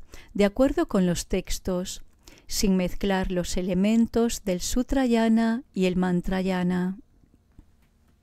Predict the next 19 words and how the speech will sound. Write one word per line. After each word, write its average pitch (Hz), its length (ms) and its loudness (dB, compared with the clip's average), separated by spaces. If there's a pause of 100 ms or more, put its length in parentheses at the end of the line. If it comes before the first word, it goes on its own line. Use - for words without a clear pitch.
(1120)
Solo 294 560 2
los 180 260 -4
cuencos 233 800 2
y 190 80 -4
telas 185 500 0
blancas 202 640 -2
tradicionales 226 1160 2 (300)
de 202 180 4
un 294 160 4
pie 190 220 0
cuadrado 190 580 0
de 175 100 -2
tamaño 202 720 2 (420)
pueden 277 420 4
traerse 202 720 0 (100)
al 180 140 -2
salón 185 460 0
de 180 100 0
reuniones, 175 920 -2